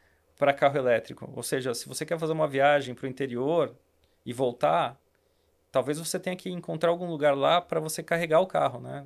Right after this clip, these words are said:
Hoje em dia, quando você abastece o carro num posto de gasolina, você gasta talvez dez minutos.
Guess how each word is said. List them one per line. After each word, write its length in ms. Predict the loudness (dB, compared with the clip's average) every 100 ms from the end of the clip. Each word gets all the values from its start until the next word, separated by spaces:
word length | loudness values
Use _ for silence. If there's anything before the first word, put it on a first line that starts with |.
| -4
Hoje 240 | -2 -2
em 40 | -2
dia, 120 | -2
quando 180 | -4 -6
você 180 | -2
abastece 400 | 0 0 0 -4
o 40 | -2
carro 360 | 2 4 2
num 240 | -2 -8 -8
posto 240 | -10 -10
de 40 | 0
gasolina, 440 | 0 0 -6 -8
você 120 | -2
gasta 220 | -2 -2
talvez 300 | -4 -6 -4
dez 180 | -2 -4
minutos. 400 | -4 -8 -8 -14